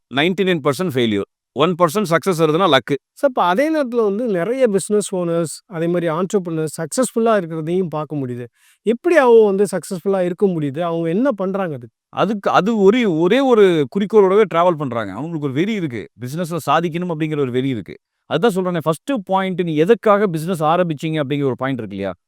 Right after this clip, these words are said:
Speaker 1: அதுதான் வந்து உங்களை டிரைவ் பண்ணி எடுத்துட்டு போகுது. ரெண்டு விஷயம் முக்கியம், ஸ்பீடு வேணும், டைரக்ஷன் வேணும். How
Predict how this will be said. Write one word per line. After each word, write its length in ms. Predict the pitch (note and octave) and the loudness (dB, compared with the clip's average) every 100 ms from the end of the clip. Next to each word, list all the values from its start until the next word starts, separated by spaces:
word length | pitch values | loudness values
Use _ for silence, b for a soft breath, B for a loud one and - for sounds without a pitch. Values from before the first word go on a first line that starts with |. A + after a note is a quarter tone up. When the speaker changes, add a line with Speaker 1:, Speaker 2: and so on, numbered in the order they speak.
| _ _ _ | _ _ _
Speaker 1:
அதுதான் 400 | A2+ D3 F3 G#3+ | -2 2 4 4
வந்து 260 | E3+ E3 G3+ | 2 2 2
உங்களை 220 | D#3+ C3+ | 2 -2
டிரைவ் 280 | G2+ D#3+ G#3+ | 2 2 2
பண்ணி 160 | F3+ E3+ | 0 -2
எடுத்துட்டு 300 | C#3+ C3 G#2+ | -4 -6 -8
போகுது. 260 | G2+ D#2+ - | -10 -12 -10
ரெண்டு 260 | A#2 E3+ | -6 -2
விஷயம் 260 | G3+ F3 G3+ | -2 0 -4
முக்கியம், 240 | D3 D#3 | -4 -8
ஸ்பீடு 340 | C3 - A3+ G#3 | -8 -8 -4 -4
வேணும், 240 | F3+ G3+ | -4 -4
டைரக்ஷன் 400 | D3+ D#3 F3+ D3 | -4 -4 -4 -8
வேணும். 200 | G#2 - _ _ _ _ _ _ _ | -8 -12 _ _ _ _ _ _ _
How 120 | D#3 | 2